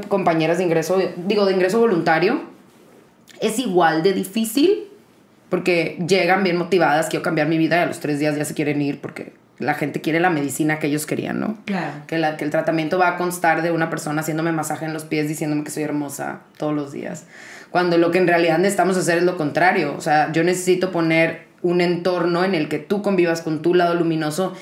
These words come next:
Speaker 1: y que tú, donde tú convivas con aquello con lo que no querías convivir,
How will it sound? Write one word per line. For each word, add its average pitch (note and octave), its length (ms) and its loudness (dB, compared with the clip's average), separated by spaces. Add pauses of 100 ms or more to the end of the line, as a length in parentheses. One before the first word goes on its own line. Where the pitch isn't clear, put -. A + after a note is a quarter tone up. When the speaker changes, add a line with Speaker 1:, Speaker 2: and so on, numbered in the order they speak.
(200)
Speaker 1:
y D3+ 80 -8
que E3+ 160 0
tú, F3+ 220 2
donde D#3+ 200 2
tú E3+ 140 -4
convivas G#3 360 2
con D#3 120 -4
aquello G3 260 0
con F3+ 80 0
lo D3 80 -2
que C#3 100 -4
no D#3+ 140 2
querías D#3 320 -2
convivir, C#3+ 560 -4